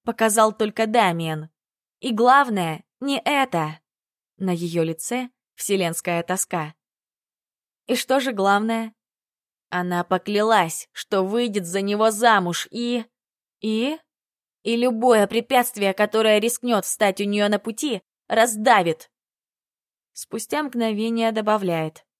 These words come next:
«Проверим?» В этот момент мне становится очевидным, что мы с Либи определённо споёмся. «Надо снять это на видео», внезапно выдаёт.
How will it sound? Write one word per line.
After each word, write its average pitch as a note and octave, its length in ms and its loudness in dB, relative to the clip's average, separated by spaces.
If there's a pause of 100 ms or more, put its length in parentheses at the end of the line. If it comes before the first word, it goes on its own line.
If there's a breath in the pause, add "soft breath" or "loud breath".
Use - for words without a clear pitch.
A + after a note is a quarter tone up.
(680)
«Проверим?» G3 720 2 (1080)
В G3 100 -6
этот B3 340 0
момент C#4 580 -4 (140)
мне A3 300 0
становится A#3+ 600 0
очевидным, A3+ 600 -4
что F3 260 -4
мы G3 240 -2
с - 140 -4
Либи D#4 400 -2 (140)
определённо F#3+ 840 0
споёмся. D#3 800 -4 (1120)
«Надо A3 480 2
снять F#3+ 540 0
это F3 340 0
на F3 200 0
видео», D#3 640 -4 (480)
внезапно F#3 640 -2
выдаёт. E3+ 540 -2